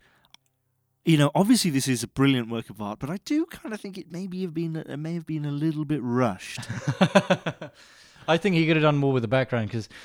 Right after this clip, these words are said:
Speaker 2: I, I remember those tools. Remember you, when you had the fill tool, you had all the colours in your palette, and then there were, like, four types of pattern you could have. You had this checkerboard, this weird little dot thing, and then a couple of others, like some slanty stri-, stripes or something like that.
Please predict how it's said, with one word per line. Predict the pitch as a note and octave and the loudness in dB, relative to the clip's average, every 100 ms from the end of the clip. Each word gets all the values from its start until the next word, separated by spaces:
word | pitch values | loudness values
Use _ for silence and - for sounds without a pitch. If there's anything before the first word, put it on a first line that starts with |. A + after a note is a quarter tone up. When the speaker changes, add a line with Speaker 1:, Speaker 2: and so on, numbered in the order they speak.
| - - - _ _ - | -20 -20 -20 _ _ -2
Speaker 2:
I, | D3+ | 0
I | D#3+ F3 | 6 8
remember | F#3 D#3+ C#3 B2 A2 | 10 8 6 4 2
those | A2 G#2 - | 0 -2 -8
tools. | G#2 F#2 F#2 - _ | -10 -10 -12 -16 _
Remember | B2 C3 | -6 -4
you, | B2+ B2+ - - _ | -8 -10 -12 -20 _
when | C#3 F3 | 4 6
you | D#3 | 8
had | E3 | 6
the | D#3+ | 4
fill | - D3 C3 | 2 2 2
tool, | - A2+ G#2 G2 _ | 0 -4 -4 -8 _
you | - B2+ | -2 4
had | D#3+ | 6
all | F3 F3 | 8 8
the | F3 | 6
colours | - D#3+ C#3+ B2+ | 6 6 8 6
in | C3 | 4
your | C3 | 2
palette, | - A#2+ A2 G#2 | 4 4 4 0
and | A2 | -2
then | A2+ | 0
there | A2+ A2+ | 0 0
were, | A2+ | -2
like, | A2 G#2 | -4 -6
four | - E3 D#3 D3+ | -4 4 6 6
types | C#3 - B2+ A#2+ - | 4 0 0 0 -6
of | G#2+ | -8
pattern | - C3 G#2 | -4 -4 -2
you | G#2+ | -6
could | G#2+ G2+ | -6 -4
have. | A2 G#2 F#2 - - | -2 -4 -6 -14 -10
You | G#2 | 0
had | A#2 A2 | 0 2
this | A#2+ | -2
checkerboard, | - C3 A#2+ A#2+ B2+ A#2+ - _ | -2 -4 -4 -6 -6 -6 -14 _
this | A2 - | -12 -6
weird | B2+ B2+ | -4 -2
little | A#2+ A#2 A#2 G#2+ G#2 | -2 -2 -6 -8 -8
dot | - B2 G2+ | -2 -2 0
thing, | B2 A#2 A2+ - - - | -2 -2 -4 -10 -12 0
and | A#2 | 0
then | |
a | A2+ | 2
couple | C3 A#2 | -2 -2
of | A2+ | 0
others, | A2 G2 F#2+ - | 0 -2 -8 -8
like | G#2 G#2 _ _ | -8 -10 _ _
some | - A2+ G#2 | -8 -6 -6
slanty | - B2+ A2+ A2 | -2 0 0 -2
stri-, | - A#2 - | -2 -4 -6
stripes | - A#2 G#2+ A#2 | -6 -6 -4 -6
or | |
something | - G#2 G2+ | -6 -6 -6
like | G2+ G2 | -8 -6
that. | G#2+ G2 | -8 -8